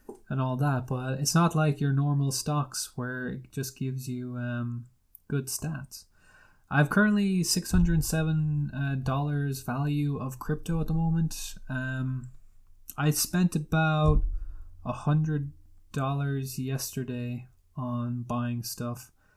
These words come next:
Um, but I'm just literally buying, like, the cheap ones. Just, like, like I said, this is just, uh, an experiment. I don't care if this money absolutely falls out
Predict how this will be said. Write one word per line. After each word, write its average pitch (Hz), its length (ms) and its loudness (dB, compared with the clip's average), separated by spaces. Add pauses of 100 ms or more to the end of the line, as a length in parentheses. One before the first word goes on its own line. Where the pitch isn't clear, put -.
(520)
Um, 120 720 -4 (300)
but 147 60 4
I'm 151 140 6
just 180 200 2
literally 165 280 4
buying, 135 340 6
like, 127 220 2
the 123 60 -4
cheap 127 320 -4
ones. 110 420 -2
Just, - 420 -6 (160)
like, 123 300 -8
like 156 180 0
I 156 60 6
said, 135 220 2
this 135 180 4
is 131 140 0
just, 139 360 0 (180)
uh, 123 420 -2
an 123 100 -6
experiment. 170 800 4
I 123 140 -2
don't 135 240 2
care 143 440 -2 (400)
if 131 100 -4
this 147 240 2
money 139 280 6
absolutely 135 600 0
falls 135 420 -2
out 135 300 0